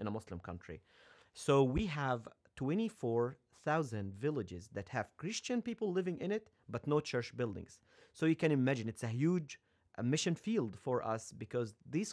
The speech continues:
Christians, uh, are very influenced by the Islamic ideology and they don't know much about the Bible because they don't have a pastor who, or a shepherd who takes care of them.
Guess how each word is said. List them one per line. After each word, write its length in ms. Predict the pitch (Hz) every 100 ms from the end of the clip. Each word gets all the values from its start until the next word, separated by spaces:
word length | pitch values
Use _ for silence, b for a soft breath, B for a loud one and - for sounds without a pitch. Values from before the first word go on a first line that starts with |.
| -
Christians, 600 | 123 - - 95 90 - b b b b b
uh, 240 | - 110 104
are 140 | 120 113 135
very 120 | 156
influenced 460 | 135 135 156 156 123
by 120 | 120
the 100 | 110
Islamic 400 | 113 143 139 131
ideology 560 | 123 113 127 147 117 117
and 140 | 117
they 100 | 123
don't 260 | 127 160 143
know 260 | 156 220
much 340 | 180 143 180 -
about 220 | 117 113
the 60 | 107
Bible 320 | 139 190 113
because 260 | 110 123
they 120 | 110 110
don't 180 | 151 165 175
have 120 | 175 160 b b b -
a 60 | 113
pastor 460 | 160 254 - 117
who, 180 | 104 85 -
or 180 | 120 113
a 40 |
shepherd 420 | - - - 113
who 120 | 110 110 -
takes 220 | 135 -
care 200 | - 117
of 180 | 110 98
them. 220 | 101 90